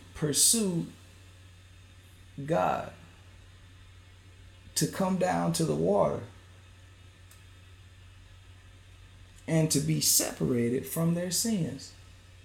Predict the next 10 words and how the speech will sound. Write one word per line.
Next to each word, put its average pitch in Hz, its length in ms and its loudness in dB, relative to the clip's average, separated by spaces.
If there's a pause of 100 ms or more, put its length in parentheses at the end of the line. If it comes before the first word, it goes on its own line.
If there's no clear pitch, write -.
(1400)
to 143 140 -4
join 170 480 0
God's 139 420 2
army, 110 380 0 (420)
just 170 300 2
as 147 320 2
the 127 100 0
three 170 300 0
hundred 156 420 0
did 131 360 0